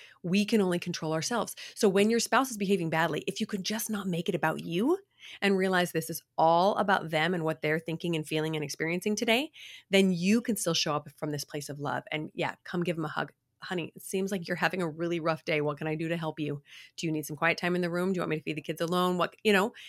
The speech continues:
like you said, imagine how you would feel if that were you. And, eh,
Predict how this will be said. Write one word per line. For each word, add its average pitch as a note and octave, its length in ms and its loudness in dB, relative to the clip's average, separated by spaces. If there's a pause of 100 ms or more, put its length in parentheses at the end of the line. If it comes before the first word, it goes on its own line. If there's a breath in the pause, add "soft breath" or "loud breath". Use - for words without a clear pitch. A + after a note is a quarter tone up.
(380 loud breath)
like F3 180 2
you F3 60 0
said, D#3 260 2
imagine E3 460 -2
how E3 200 -2
you D#3+ 380 0
would E3+ 200 2
feel C3+ 380 -4
if - 140 -12
that - 200 -2
were D#3+ 100 -4
you. D3 380 -8 (300 loud breath)
And, G3 160 6 (140)
eh, - 100 0